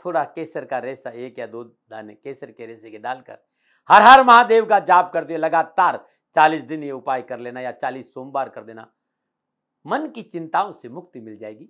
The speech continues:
नमो नारायण। इक्कीस मार्च आपका जन्मदिन या फिर शादी की सालगिरह, तो मेरी ओर से आपको हार्दिक शुभकामनाएं। आपका जीवन खुशियों से भरा रहे, शनि भगवान के सिर चरणों में मेरी प्रार्थना। इक्कीस मार्च आपका जन्मदिन है, फिर शादी की सालगिरह,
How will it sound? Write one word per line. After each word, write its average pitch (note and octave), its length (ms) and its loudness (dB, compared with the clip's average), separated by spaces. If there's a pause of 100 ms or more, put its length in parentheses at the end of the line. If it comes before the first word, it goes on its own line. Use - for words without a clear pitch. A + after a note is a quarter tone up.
(140)
नमो - 200 -20
नारायण। - 300 -20 (680)
इक्कीस A#3 420 -6
मार्च B3 460 0 (800)
आपका D#3+ 260 2
जन्मदिन G#3+ 560 -4
या G3+ 120 0
फिर F3+ 140 -10
शादी E3+ 320 -4
की D#3+ 120 -14
सालगिरह, F#3 400 -4
तो - 340 -20
मेरी D#3+ 200 -4
ओर F3+ 140 2
से - 140 -8
आपको C3+ 240 -8
हार्दिक D3+ 340 -6
शुभकामनाएं। G3 480 -6 (320)
आपका B3+ 260 4
जीवन B3+ 280 -8
खुशियों G#3+ 300 -12
से G#3 120 -12
भरा E3+ 220 -2
रहे, D#3+ 160 -8
शनि D#3+ 220 -16
भगवान C3+ 400 -6
के B2 200 -20 (240)
सिर - 180 -12
चरणों B2+ 320 -12
में A#2 100 -20
मेरी B2+ 240 -14
प्रार्थना। - 420 -20 (300)
इक्कीस G3+ 420 -16
मार्च F#3 280 -10
आपका E3+ 300 -6
जन्मदिन F3 480 -14
है, G#3 120 -14
फिर F#3 160 -20
शादी D3+ 300 -10
की D#3 140 -20
सालगिरह, A2+ 440 -16